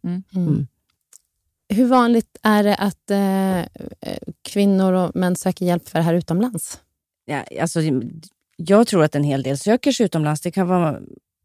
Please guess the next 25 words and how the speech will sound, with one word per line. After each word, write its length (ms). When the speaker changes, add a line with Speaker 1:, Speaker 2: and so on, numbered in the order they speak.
Speaker 3:
massor 540
av 100
skäl. 300
Jag 100
har 220
inga 340
siffror, 600
men 180
Speaker 2:
Nej. 100
Speaker 3:
jag 80
tror 140
inte 220
att 100
det 100
är 60
det 260
primära 680
man 180
gör. 160
De 140
flesta 540
vill 180
liksom 220
få 140
hjälp, 320